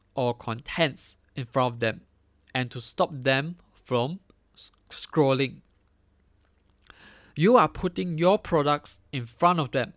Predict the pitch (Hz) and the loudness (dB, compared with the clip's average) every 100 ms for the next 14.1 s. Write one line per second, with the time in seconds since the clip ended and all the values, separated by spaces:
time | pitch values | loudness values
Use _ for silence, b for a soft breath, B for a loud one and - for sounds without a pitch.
0 | _ 135 120 156 135 120 127 131 135 170 | _ -12 -6 -2 -2 -4 -2 -2 0 -4
1 | 147 113 120 120 120 _ _ 120 123 - | -4 -2 -2 -4 -10 _ _ -4 -4 -2
2 | 120 147 147 _ _ _ _ _ _ - | -2 -2 -4 _ _ _ _ _ _ -14
3 | - - - 185 254 - - _ _ _ | -10 -12 0 0 0 -6 -14 _ _ _
4 | _ _ _ - 120 - 135 131 131 - | _ _ _ -10 -8 -4 -2 -2 -4 -8
5 | - _ _ _ _ _ _ _ b b | -10 _ _ _ _ _ _ _ b b
6 | b b b b b b _ - 127 214 | b b b b b b _ 0 2 2
7 | 226 151 - - 175 247 - - 147 190 | 2 2 -2 -2 -2 -2 -6 -2 0 0
8 | - - _ _ _ _ _ _ _ _ | -2 -10 _ _ _ _ _ _ _ _
9 | _ _ _ - 139 - 233 254 175 - | _ _ _ -8 -8 0 0 2 -2 -4
10 | _ _ _ _ - 160 165 160 - 156 | _ _ _ _ -10 -6 0 -2 0 -4
11 | 147 131 - 139 135 120 - 127 117 123 | -2 -4 -4 -6 -4 -6 -6 -4 -4 -2
12 | 208 208 - 147 127 123 117 113 123 170 | -4 -4 -10 -6 -2 -2 -2 -6 -4 -2
13 | 185 202 - - 123 120 135 135 156 123 | -2 -4 -6 -10 -4 0 0 0 -2 -4